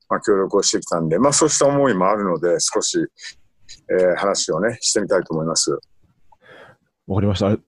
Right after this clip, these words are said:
Speaker 2: ぜひお願いします。
Speaker 1: はい。あの、以前にちょっとね、トランプ大統領がね、アフガニスタンを電撃訪問したって話しましたよね。
Speaker 2: はい。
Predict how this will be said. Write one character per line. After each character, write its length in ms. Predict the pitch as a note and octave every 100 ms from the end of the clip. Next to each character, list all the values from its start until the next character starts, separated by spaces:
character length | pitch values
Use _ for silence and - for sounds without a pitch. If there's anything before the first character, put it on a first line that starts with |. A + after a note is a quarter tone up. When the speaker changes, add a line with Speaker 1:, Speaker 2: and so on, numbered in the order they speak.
| _ G2+
Speaker 2:
ぜ 100 | A2
ひ 80 |
お 80 | G2+
願 140 | F#2+ G2
い 20 |
し 80 | G2+
ま 140 | F#2+
す。 200 | - - _ _
Speaker 1:
は 160 | - A#2
い。 40 | - - - - -
あ 160 | A#2+
の、 400 | B2 B2+ B2+ B2+ B2+
以 100 | E3
前 140 | G3
に 160 | D3+ A2
ち 80 | C#3+
ょ 60 |
っ 60 | C#3+
と 260 | B2+ A2+ A2
ね、 220 | A2 G#2+
ト 100 | -
ラ 80 | A3+
ン 60 |
プ 80 | F#3+
大 140 | A#2+ G#2+
統 120 | G#2
領 100 | F#2
が 140 | E2+
ね、 80 | G#2+ A2
ア 180 | F2
フ 60 | A#2
ガ 120 | C#3
ニ 60 | C#3
ス 120 | -
タ 120 | A#2+
ン 420 | G2 F#2 F2+ F2 E2 _ - - _
を 200 | - G#2+
電 160 | G2 B2
撃 120 | B2
訪 180 | A2+ A#2
問 160 | G2+ F2+
し 60 |
た 80 | F2
っ 20 |
て 160 | - E2+
話 220 | F2+ F2
し 60 | A2
ま 80 |
し 100 | G#2
た 80 | E2+
よ 80 | C#2+
ね。 260 | G2+ F2+ -
Speaker 2:
は 180 | - G#2
い。 100 | -